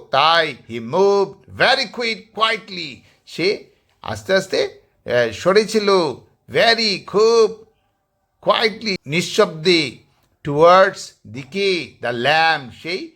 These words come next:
মেষশাবকটার দিকে, সন্তর্পণে, খুব নিস্তব্ধে, আহ, তার সেই মেষশাবকের দিকে এগিয়েছিল।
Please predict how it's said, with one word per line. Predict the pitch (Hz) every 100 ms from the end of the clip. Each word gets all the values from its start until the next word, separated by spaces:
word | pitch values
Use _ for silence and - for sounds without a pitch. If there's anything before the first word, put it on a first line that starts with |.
| _
মেষশাবকটার | 117 170 - 196 190 190 214 196 143
দিকে, | 160 185 175 147 - _ _ _
সন্তর্পণে, | - 165 156 196 190 190 185 170 139 - _ _
খুব | - 185 220 214
নিস্তব্ধে, | 180 190 185 202 190 160 160 160 120 - _ _ _ _
আহ, | - - - _ _ -
তার | 127 139
সেই | 110 151 175 - _ _
মেষশাবকের | 117 139 147 180 175 175 190 160
দিকে | 165 240 127 - _ _ _ _ _ _ _ _ _ _ _ _ -
এগিয়েছিল। | 160 233 220 - 165